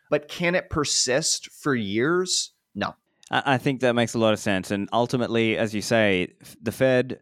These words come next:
Speaker 2: and central banks and governments around the world are basically painting themselves into a corner with, uh, with, uh, with the conditions that you, as you've just outlined. They have high government debt in many governments around the world. They have all these issues, and they are,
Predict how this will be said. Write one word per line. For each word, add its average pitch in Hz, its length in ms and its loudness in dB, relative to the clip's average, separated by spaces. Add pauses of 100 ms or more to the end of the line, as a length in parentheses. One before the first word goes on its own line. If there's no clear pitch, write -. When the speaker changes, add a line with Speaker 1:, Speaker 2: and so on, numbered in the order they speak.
(160)
Speaker 2:
and 101 100 -4
central 110 280 -2
banks 110 340 -2
and 101 100 -2
governments 117 380 0
around 113 160 2
the 107 80 0
world 101 320 2
are 92 220 2 (340)
basically 165 340 2
painting 139 340 -2
themselves 120 360 0
into 110 160 0
a 101 60 0
corner 117 480 2 (360)
with, 123 260 -2
uh, 117 100 -2 (220)
with, 117 160 0
uh, 110 140 2
with 113 180 -2
the 110 80 0
conditions 107 440 -2
that 101 80 0
you, 87 160 -2
as 98 240 0
you've 95 260 -2
just - 440 -6 (100)
outlined. 90 480 0 (320)
They 92 120 0
have 95 160 -2
high 113 220 2
government 104 360 0
debt 76 220 -2 (120)
in 92 160 -4
many 92 220 -2
governments 90 400 -4
around 80 220 -2
the 78 60 -6
world. 67 360 -6 (480)
They 92 400 2
have 110 320 0
all 101 100 2
these 92 240 -2
issues, 80 580 -4
and 101 200 -2
they 101 320 -2 (240)
are, 92 260 2